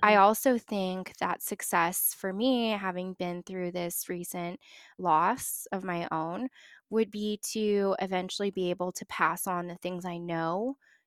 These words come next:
Speaker 1: to a future generation. And I think motherhood would be the ideal avenue for that, to be able to impart some of the things that I've learned and,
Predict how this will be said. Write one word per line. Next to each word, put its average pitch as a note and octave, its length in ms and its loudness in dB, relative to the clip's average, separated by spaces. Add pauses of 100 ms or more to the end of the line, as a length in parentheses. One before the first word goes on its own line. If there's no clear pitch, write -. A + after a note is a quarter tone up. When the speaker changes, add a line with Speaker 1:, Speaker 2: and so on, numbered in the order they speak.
(100)
Speaker 1:
to F#3+ 400 2
a F#3 40 -6
future F3+ 380 -4
generation. D#3 960 -8 (460)
And F#3 140 -4
I F3+ 140 -2
think F3 480 -4 (100)
motherhood F3 760 -4
would E3+ 140 -8
be E3+ 260 -6
the F3+ 120 -6
ideal E3 440 -2
avenue E3 440 -4
for E3+ 200 -8
that, F3 320 -6 (100)
to F#3+ 100 -14
be F#3 180 -6
able E3+ 220 -6
to - 180 -12
impart F3 480 -6
some F3+ 160 -12
of E3+ 80 -10
the F3 80 -8
things F3 320 -12
that F#3 120 -10
I've E3+ 200 -6
learned F3 480 -10
and, E3 260 -10